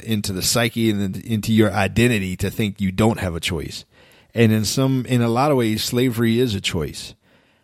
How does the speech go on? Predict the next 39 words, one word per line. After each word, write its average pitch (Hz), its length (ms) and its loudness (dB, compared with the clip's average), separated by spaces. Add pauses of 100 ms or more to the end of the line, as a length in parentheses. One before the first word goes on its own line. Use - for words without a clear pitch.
(140)
Um, 95 500 0
that, 101 180 2
that's 110 200 0
a 92 60 -6
tough 123 240 2
statement, 104 380 0
but 90 120 0
slavery, 123 600 2 (120)
<clears throat> 120 460 2
you 139 160 2
know, 107 120 4
I, 107 180 -4
I'm 139 160 2
gonna 131 160 4
go 131 160 2
out 131 180 2
on 113 120 -2
a 107 60 -2
limb 135 280 2
and 95 140 -6
say, 107 340 0 (1300)
you 123 140 2
know, 90 400 -2
in, 117 180 -4
in 120 200 0
all, 123 340 4
at 117 120 2
least 127 320 2
the, 95 360 0
the, 98 320 -4 (360)
uh, - 40 -10
scenarios 120 640 2
of 104 100 0
slavery 117 380 2
that 113 100 2
I 110 60 0
can 104 120 -2
think 123 200 -2
of, 90 320 -2